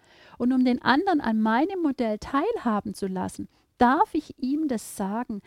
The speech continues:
Darf ich ihm sagen, wo genau mag ich deine Unterstützung haben? Und ihr als Eltern, ihr dürft euch die Zeit nehmen für die Gespräche, dass ihr euch Gedanken drüber macht, wie genau teilt ihr euch denn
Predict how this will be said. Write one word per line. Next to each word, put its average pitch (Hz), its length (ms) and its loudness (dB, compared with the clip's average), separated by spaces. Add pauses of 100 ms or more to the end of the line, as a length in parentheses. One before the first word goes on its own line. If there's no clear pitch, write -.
(200)
Darf 240 300 4
ich - 120 -6
ihm 247 160 -2
sagen, 233 640 0
wo 302 300 0
genau 247 460 0 (200)
mag 226 440 2
ich 226 260 -6
deine 208 300 -2
Unterstützung 196 720 -8
haben? 190 320 -8 (480)
Und 254 140 0
ihr 285 120 4
als - 160 2
Eltern, 339 340 2
ihr 285 100 4
dürft 294 240 -2
euch 254 140 0
die 233 180 0
Zeit 262 400 2
nehmen 302 280 2
für - 140 -6
die 214 160 -6
Gespräche, - 720 -2 (360)
dass 240 200 0
ihr 294 120 2
euch - 180 0
Gedanken - 500 -2
drüber 302 320 0
macht, 254 440 2 (220)
wie 277 280 4 (100)
genau 240 580 4
teilt 262 360 2
ihr 302 100 0
euch 220 240 -2
denn 214 260 0